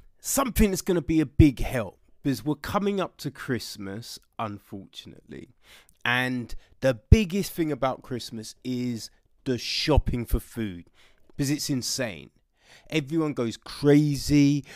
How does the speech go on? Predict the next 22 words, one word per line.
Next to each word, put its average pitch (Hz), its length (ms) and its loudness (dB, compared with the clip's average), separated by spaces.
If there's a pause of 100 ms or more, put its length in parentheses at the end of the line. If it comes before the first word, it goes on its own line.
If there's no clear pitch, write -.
(200)
It's 120 180 -2
difficult - 800 0
sometimes 135 580 -6
to 123 120 -10
find 139 540 -10
what - 200 -8
you 104 240 -14 (140)
want. 156 480 4 (920)
So, 127 520 -2 (300)
I'm 160 200 0
gonna 165 220 2
give 131 440 -2
you 110 540 2 (800)
a 117 80 2
little 151 420 6
tip - 680 2 (840)
that 113 140 2
will 110 200 -4 (800)
make 156 480 -2 (120)
this 120 440 -8 (340)
so 131 460 -2
simple. - 640 -8